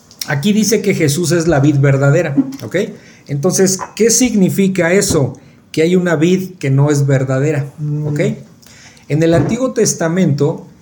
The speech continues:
Speaker 1: se conocía, eh, al pueblo de Israel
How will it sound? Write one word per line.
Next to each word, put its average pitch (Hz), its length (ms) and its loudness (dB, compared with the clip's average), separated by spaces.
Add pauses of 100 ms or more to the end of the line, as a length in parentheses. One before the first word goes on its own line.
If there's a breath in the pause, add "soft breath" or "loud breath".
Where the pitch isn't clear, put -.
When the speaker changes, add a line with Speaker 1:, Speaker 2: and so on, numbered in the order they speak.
(200)
Speaker 1:
se 143 240 -4
conocía, 170 840 -2 (340)
eh, 139 420 2
al 139 180 4
pueblo 160 300 2
de 143 80 2
Israel 139 680 0